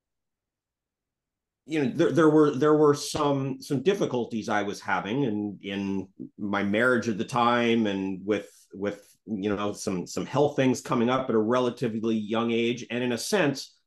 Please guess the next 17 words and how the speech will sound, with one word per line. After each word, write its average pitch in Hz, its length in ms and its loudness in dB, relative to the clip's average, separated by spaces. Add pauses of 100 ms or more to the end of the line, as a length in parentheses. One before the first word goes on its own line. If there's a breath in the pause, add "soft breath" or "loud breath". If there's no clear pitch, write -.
(380)
I 135 120 -2
just 190 280 -4
kinda 233 160 4
wanted 196 340 4
to 156 60 -2
fix - 500 -4
those. 110 400 2
Like, 123 280 0
it - 100 0
wasn't 165 320 0
like 156 240 -2
I 156 120 2
was 151 200 0
going 147 420 0
really 143 260 0
deep 139 420 -10
into, 127 720 0